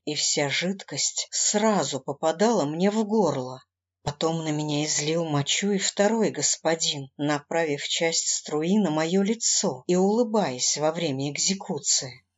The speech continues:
Наконец-то меня спустили на пол, освободив от верёвок, но оставив мешающее говорить кольцо во рту и клеммы на моих эрогенных зонах.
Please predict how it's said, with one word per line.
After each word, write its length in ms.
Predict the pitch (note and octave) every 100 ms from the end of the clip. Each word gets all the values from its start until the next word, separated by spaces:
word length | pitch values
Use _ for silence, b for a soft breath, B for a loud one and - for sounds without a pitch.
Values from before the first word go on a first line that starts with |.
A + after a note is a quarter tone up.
| _ D3+
Наконец-то 840 | D3+ D#3 D#3+ D#3 F3+ G3 - -
меня 260 | C#3 D3 E3+
спустили 720 | F3 - G3 - - G#3 G3
на 320 | G#3 G#3 D3 -
пол, 200 | C#3 C3+
освободив 760 | D3+ D#3 D3+ C#3+ D3 D3 E3+ D#3
от 160 | D3
верёвок, 720 | D3 C#3+ F3 A3 E3+ C3+ - -
но 220 | E3+ E3+
оставив 640 | F3 - - A#3 E3 -
мешающее 680 | - - G3+ G3+ G3 - G3
говорить 520 | F3+ F#3 G3 G#3 -
кольцо 580 | - A3+ A3+ - - G3
во 140 | C#3
рту 440 | C#3+ - - C#3+ - _
и 100 | E3+
клеммы 560 | - E3+ F#3+ A3+ D#3+ C3
на 140 | C#3+
моих 400 | D#3+ F3+ G3 -
эрогенных 600 | G#3 G#3 G3 G3+ G3+ G#3+
зонах. 720 | A3 A3 D#3+ B2+ B2+ - -